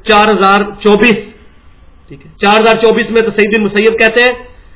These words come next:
کہ جب حضرت عثمان کا قتل ہوا، کوئی صلح حدیبیہ والا باقی نہیں رہا، کوئی بدری صحابی باقی نہیں رہا، سوائے چاندے کے۔ اور جب یہ واقعہ ہوا، واقعہ ہرا، تو کوئی صلح حدیبیہ والا بھی باقی نہیں رہا۔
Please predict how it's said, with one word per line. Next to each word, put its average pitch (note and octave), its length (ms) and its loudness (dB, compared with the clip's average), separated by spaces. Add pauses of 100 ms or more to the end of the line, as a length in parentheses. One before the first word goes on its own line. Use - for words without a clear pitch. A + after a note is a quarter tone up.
(300)
کہ G3+ 60 0
جب A#3 260 2 (600)
حضرت G3+ 220 -2
عثمان A3+ 420 0
کا C#4 180 -2
قتل D4 180 0
ہوا، C#4+ 260 0 (460)
کوئی D#4 200 2 (100)
صلح C4 160 0
حدیبیہ G#3 400 2
والا G3 180 2
باقی E3 280 -4
نہیں B2 140 -8
رہا، F#2 100 -16 (1040)
کوئی B3+ 180 2
بدری A3+ 260 0
صحابی G3 300 0
باقی E3+ 260 -4
نہیں C3+ 140 -6
رہا، - 120 -16 (1300)
سوائے G3+ 320 0
چاندے D3 220 -4
کے۔ - 120 -20 (420)
اور F3 100 -4
جب A3+ 200 0 (100)
یہ D#4+ 100 4
واقعہ C4+ 260 2
ہوا، A3+ 200 4
واقعہ G#3 360 0
ہرا، F#3 140 0 (440)
تو G#3+ 80 -6
کوئی D#4+ 280 2 (100)
صلح B3 180 2
حدیبیہ F#3+ 320 2
والا F#3 160 0
بھی E3+ 100 -2
باقی C3 300 -10
نہیں G#2 140 -12
رہا۔ - 120 -20